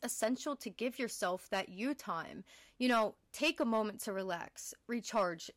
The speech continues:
think, reflect, so you can truly face on the challenges that come your way with a positive and optimistic attitude. And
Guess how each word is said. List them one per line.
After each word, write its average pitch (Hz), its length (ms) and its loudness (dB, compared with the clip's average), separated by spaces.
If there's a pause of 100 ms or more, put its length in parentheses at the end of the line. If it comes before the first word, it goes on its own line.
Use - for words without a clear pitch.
(120)
think, - 460 -2 (180)
reflect, 220 640 -2 (180)
so - 160 -2
you 294 160 4
can 349 180 0
truly 330 380 0
face 294 480 -2
on 269 300 2 (100)
the 226 120 -2
challenges 226 520 -2
that 196 160 0
come 226 240 -2
your 214 120 -2
way 190 280 0
with 202 380 -4
a - 40 -8
positive 208 800 -2 (100)
and 202 180 -6
optimistic 185 800 -6
attitude. - 640 -8 (540)
And 262 360 4